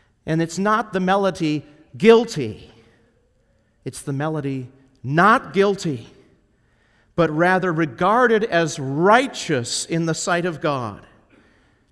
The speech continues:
not because of who you are, not because of what you have done,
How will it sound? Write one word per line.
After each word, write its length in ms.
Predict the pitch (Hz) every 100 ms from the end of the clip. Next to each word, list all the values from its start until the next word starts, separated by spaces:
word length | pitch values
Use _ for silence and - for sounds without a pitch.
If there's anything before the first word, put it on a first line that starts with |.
| -
not 280 | 156 - -
because 340 | 202 180 151
of 160 | 151 -
who 100 | 180
you 240 | 165 147
are, 300 | 139 104 90 _ _ _ _ _ _ _ _ _ -
not 400 | 135 190 262 269
because 340 | 226 214 180
of 140 | 180 151
what 240 | 170 170
you 100 | 160
have 220 | 143 127
done, 420 | 131 123 113 104